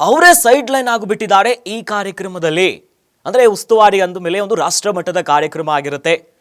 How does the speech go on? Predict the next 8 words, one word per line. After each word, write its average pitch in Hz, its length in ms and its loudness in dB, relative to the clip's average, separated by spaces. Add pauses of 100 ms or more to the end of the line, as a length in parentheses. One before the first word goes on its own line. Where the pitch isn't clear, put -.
(380)
ಸೋನಿಯಾ 156 400 0
ಗಾಂಧಿ, 139 380 0
ರಾಹುಲ್ 151 460 -2
ಗಾಂಧಿ, 143 320 -2 (580)
ಎ 107 120 -6 (120)
ಐ 180 40 2
ಸಿ 170 180 -2
ಸಿಯ 165 200 -2